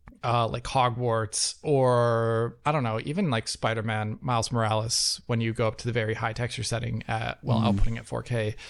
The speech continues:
Speaker 1: you can definitely
Speaker 2: Yep.
Speaker 1: see some memory paging there. I would really like to see if this card is actually worth it for those cases, and then, I don't know, speculate a bit about it. But at the moment, I have seen absolutely nothing about it. I saw P C Games Hardware from Germany here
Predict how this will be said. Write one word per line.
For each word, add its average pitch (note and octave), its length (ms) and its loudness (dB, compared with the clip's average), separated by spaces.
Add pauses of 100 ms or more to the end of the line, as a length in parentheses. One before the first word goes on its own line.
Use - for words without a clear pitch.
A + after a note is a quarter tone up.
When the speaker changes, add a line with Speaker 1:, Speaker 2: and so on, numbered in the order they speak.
(100)
Speaker 1:
you A#2+ 100 -4
can B2+ 120 0
definitely A#2 240 0
Speaker 2:
Yep. G#2 80 0
Speaker 1:
see A#2+ 160 -2
some G#2+ 260 -2
memory A#2 240 -2
paging G#2 380 -4
there. G2+ 260 -4 (340)
I C#3 120 0
would C3 260 0
really C#3+ 240 4
like B2 240 0
to B2+ 80 -2
see A#2+ 440 0
if A2 100 -4
this B2+ 180 -2
card A#2 480 0
is B2+ 240 -2
actually B2+ 400 -2
worth C#3+ 380 2
it B2 180 -2
for B2 160 -2
those A2 220 -2
cases, A#2 560 -4
and B2 240 0
then, A#2+ 500 2 (300)
I G#3 100 2
don't A2 100 0
know, A2+ 80 -4
speculate - 500 -2
a B2 40 -8
bit A#2+ 140 -6
about - 260 -4
it. - 160 -6
But C3+ 240 0 (200)
at - 120 -2
the E3 80 4
moment, F3 400 4 (200)
I F3 120 2
have B2+ 120 2
seen B2 300 -2 (100)
absolutely C#3+ 520 -2
nothing B2 240 2
about A2 300 0
it. - 60 -2
I B2 80 -2
saw B2 220 0
P B2+ 180 -4
C B2+ 140 -2
Games A#2+ 260 0
Hardware C3+ 400 2
from A#2 160 -6
Germany D3 340 2
here C3+ 300 2